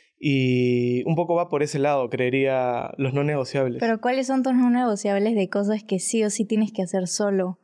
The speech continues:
Speaker 2: O sea, de eso
Speaker 1: Solo.
Speaker 2: estoy hablando. O sea, los, yo he dicho mis no negociables de cosas que yo tengo que hacer sola, como tener un tiempo para mí en la semana, cosas así.
Speaker 1: Ujú.
Speaker 2: Ese es,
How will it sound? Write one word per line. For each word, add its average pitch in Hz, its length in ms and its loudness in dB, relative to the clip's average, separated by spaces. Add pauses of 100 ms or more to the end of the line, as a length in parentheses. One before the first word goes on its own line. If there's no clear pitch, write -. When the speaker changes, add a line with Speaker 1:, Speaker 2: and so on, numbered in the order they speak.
(320)
Speaker 2:
O 214 80 0
sea, 202 180 0
de 196 120 0
eso 208 80 2
Speaker 1:
Solo. 190 100 2
Speaker 2:
estoy 220 300 0
hablando. 208 580 2
O 214 80 -2
sea, 220 120 0
los, 214 280 2
yo 220 160 2
he 226 40 0
dicho 240 240 -2
mis 220 140 4
no 208 100 4
negociables 208 500 0
de 202 120 0
cosas 208 300 -2
que 202 160 -2
yo 190 120 0
tengo 202 220 0
que 196 100 -2
hacer 185 220 -2
sola, 196 320 0
como 190 380 0 (1160)
tener 214 360 0
un 220 140 0
tiempo 220 360 0
para 196 240 0
mí 196 220 2
en 196 80 2
la 202 100 0
semana, 196 600 2
cosas 202 300 0
así. 202 140 4
Speaker 1:
Ujú. 151 360 6
Speaker 2:
Ese 247 340 0
es, - 320 -6